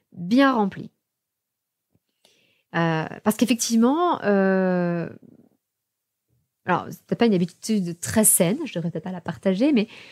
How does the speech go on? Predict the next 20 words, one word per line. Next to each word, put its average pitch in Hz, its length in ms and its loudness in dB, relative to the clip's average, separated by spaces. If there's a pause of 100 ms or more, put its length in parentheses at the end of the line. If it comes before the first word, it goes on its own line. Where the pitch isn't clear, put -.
(240)
je - 120 -4
n'aime 180 240 -6
pas 180 280 2
manger 175 360 4
sans 180 160 -2
rien 160 180 0
faire. - 420 -12
Alors, 151 120 -6
je 180 100 -4
le 170 60 2
fais 208 140 -2
pour 175 160 -2
le 160 40 0
déjeuner 170 420 2
et - 20 2
le 160 100 0
dîner 165 240 -2
en 160 80 -4
famille, 262 340 2
mais - 160 0